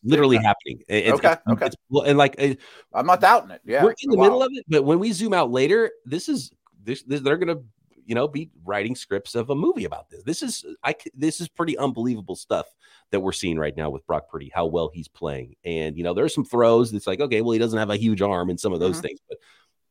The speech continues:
Speaker 1: his preparedness, uh, the way he processes, uh, he, he's, um, he's better than his college tape because of what,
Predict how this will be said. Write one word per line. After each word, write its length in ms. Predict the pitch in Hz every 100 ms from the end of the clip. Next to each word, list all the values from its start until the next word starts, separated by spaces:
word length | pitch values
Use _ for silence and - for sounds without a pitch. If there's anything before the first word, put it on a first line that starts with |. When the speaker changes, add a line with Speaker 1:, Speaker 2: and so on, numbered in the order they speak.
| _ _
Speaker 1:
his 180 | 127 151
preparedness, 720 | - - 110 120 135 147 - - -
uh, 80 | -
the 60 | 90
way 100 | 110
he 80 | 104
processes, 800 | 104 110 120 113 - 117 - _ -
uh, 220 | - - -
he, 180 | 92 -
he's, 340 | 101 95 - - _ _ _ -
um, 420 | 92 85 78 - _ -
he's 160 | 113
better 320 | 95 123 120 160
than 140 | 165
his 100 | 151
college 340 | - 143 139 -
tape 200 | 135 131
because 400 | 117 123 113 117
of 380 | 110 104 95 80
what, 480 | 95 110 101 92